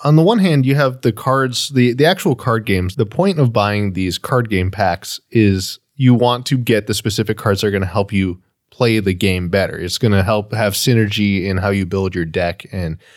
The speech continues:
how these actual card games work. For any of you who aren't familiar with card games, the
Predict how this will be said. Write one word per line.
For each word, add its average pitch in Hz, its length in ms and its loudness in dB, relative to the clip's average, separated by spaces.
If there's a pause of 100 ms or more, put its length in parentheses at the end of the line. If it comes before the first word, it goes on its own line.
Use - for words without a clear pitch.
(240)
how 117 160 0
these 107 140 0
actual 107 300 -2
card 104 200 -2
games 85 180 -6
work. 78 200 -12
For 110 200 -2 (120)
any 165 180 2
of 180 100 -2
you 156 120 2
who 117 200 2 (120)
aren't 123 280 0
familiar 104 320 2
with 95 120 0
card 95 200 0
games, 92 280 -6 (120)
the 131 240 2